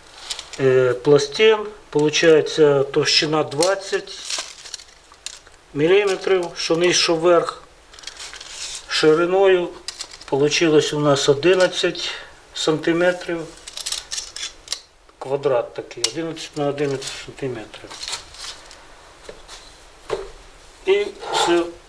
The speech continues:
получилось дуже чудово. Вставляється, ставиться, зажимається.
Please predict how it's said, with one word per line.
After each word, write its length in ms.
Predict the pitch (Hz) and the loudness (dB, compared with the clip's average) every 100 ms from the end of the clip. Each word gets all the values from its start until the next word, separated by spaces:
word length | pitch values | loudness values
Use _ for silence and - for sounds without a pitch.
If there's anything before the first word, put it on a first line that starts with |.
| - - | -18 -6
получилось 560 | 135 139 - 156 156 | -2 -2 -2 0 0
дуже 320 | 135 147 135 - - - - - - - - - - - - | 0 -2 -2 -4 -4 -4 -6 -4 -6 -8 -16 -20 -20 -20 -8
чудово. 680 | - - 147 135 120 101 95 - - - - - - - - - - - - - | -2 0 2 2 0 0 -8 -12 -12 -8 -8 -10 -16 -18 -18 -18 -12 -4 -2 -2
Вставляється, 840 | - - 135 185 185 151 - 143 - | -4 -8 -2 0 2 0 -4 -12 -14
ставиться, 580 | - 170 160 151 - | -8 -6 -4 -6 -6
зажимається. 800 | 123 117 135 156 165 147 - 139 | -6 -4 -4 -4 -6 -8 -8 -12